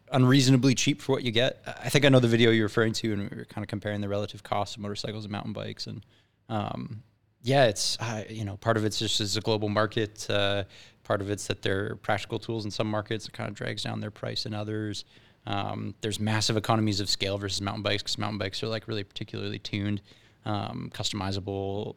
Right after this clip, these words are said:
sizes, colorways. Motorcycles are very one model fits all. Um, so I guess there's a few things going on. And they just also last a really long time. Like, uh, the bike I rode here today is a nineteen seventy-five Suzuki Van Van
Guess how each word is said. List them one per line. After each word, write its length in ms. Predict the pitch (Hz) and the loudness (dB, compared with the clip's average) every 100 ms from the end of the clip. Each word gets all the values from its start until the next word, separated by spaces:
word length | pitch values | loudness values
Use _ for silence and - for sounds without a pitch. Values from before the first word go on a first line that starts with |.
| _ | _
sizes, 540 | - - 101 95 92 95 | -2 -2 0 -4 -8 -10
colorways. 720 | - 104 101 104 101 95 - - - | -6 -6 -4 -6 -6 -6 -8 -10 -12
Motorcycles 560 | 135 113 95 107 95 92 | -8 -8 -2 -2 -2 -8
are 80 | 95 | -12
very 400 | 107 90 95 104 107 _ 131 120 | -8 -6 -6 -10 -16 _ -20 -10
one 160 | 101 | -6
model 300 | 95 95 98 | -4 -2 -4
fits 280 | 95 110 - | -6 -10 -6
all. 280 | 104 110 - _ _ _ _ - | -4 -4 -10 _ _ _ _ -2
Um, 340 | 104 98 98 | 2 2 2
so 120 | - | 2
I 20 | 151 | 0
guess 120 | 202 | 2
there's 160 | 233 147 | 0 -2
a 60 | |
few 140 | 120 120 | -2 0
things 220 | 123 101 | 2 2
going 240 | 110 98 | 2 2
on. 340 | 101 110 110 101 _ _ _ _ - | 2 0 -2 -6 _ _ _ _ 0
And 160 | 147 143 | 0 4
they 80 | 143 | 2
just 220 | 190 - | 4 2
also 240 | 143 170 120 | 2 2 2
last 380 | 107 131 - | 0 0 0
a 40 | 120 | 0
really 200 | 120 120 | 0 2
long 180 | 117 113 | 0 0
time. 400 | - 135 110 95 | 0 0 -2 -2
Like, 200 | 113 117 | -2 -2
uh, 500 | - 139 65 65 69 120 | -4 -6 -6 -6 -8 -4
the 80 | |
bike 200 | 113 117 | 2 4
I 40 | 120 | 4
rode 140 | 117 | 4
here 100 | 113 | 2
today 240 | 110 110 113 | 4 4 4
is 160 | 104 | 2
a 40 | 101 | -2
nineteen 340 | 104 104 104 | -2 -4 -6
seventy-five 640 | - 104 104 110 104 101 | -6 -6 -4 -2 -2 -4
Suzuki 340 | - 104 98 107 | -6 -8 -8 -6
Van 240 | 104 101 | -4 -2
Van 360 | 101 98 101 | -2 -2 -4